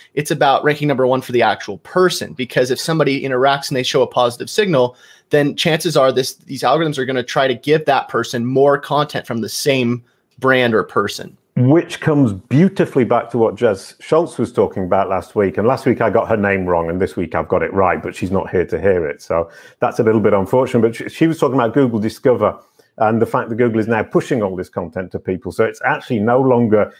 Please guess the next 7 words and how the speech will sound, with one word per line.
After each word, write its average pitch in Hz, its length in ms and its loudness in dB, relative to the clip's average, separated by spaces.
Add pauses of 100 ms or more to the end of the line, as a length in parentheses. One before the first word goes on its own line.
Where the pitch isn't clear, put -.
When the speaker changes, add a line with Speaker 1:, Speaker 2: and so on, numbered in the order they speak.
(160)
Speaker 2:
engagement 117 920 2
and 107 240 0
association. 127 760 0
You 120 120 0
were 139 80 0
just 120 200 -6
saying 113 380 0